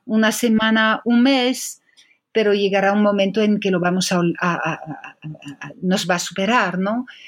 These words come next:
Y se va a repetir otra vez el, el hábito antiguo. Entonces, cambiar un hábito supone entender qué nos lleva a actuar como lo hacemos para deshacer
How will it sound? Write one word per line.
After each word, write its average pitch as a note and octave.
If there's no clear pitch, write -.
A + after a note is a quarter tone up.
Y F#3+
se G3+
va F#3
a F3+
repetir G3
otra F#3+
vez F#3
el, F#3
el F#3
hábito F3+
antiguo. F3
Entonces, A#3
cambiar C4+
un C#4
hábito C4+
supone A#3+
entender A#3
qué C#4+
nos B3
lleva B3
a G#3+
actuar G#3+
como G#3
lo G#3
hacemos A3+
para A3+
deshacer G#3+